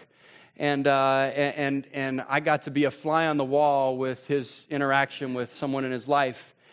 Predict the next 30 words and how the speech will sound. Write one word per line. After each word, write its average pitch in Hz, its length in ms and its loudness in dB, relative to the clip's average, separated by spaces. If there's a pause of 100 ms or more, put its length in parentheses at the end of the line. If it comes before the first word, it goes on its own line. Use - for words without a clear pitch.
(340)
And, 139 320 2
uh, 139 420 4
a-, 139 340 -6
and, 143 300 0 (340)
and 139 140 -2
I 143 140 2
heard 147 480 0
and 127 160 -6
saw 180 380 2
him 139 220 -4
spark - 840 -2
curiosity. 156 880 -2 (720)
And, 165 160 2
and 180 140 4
I 165 100 6
watched 160 540 2
him 147 260 2
give 156 560 2
mini 180 460 2
gospel 160 540 2
stories. 131 960 -2 (960)
And 165 220 4
then 208 160 4
we 202 120 2
debriefed 190 540 2
afterwards, 208 500 4
and 196 80 2
I 202 60 4
said, 214 180 0
"W-, 190 180 -8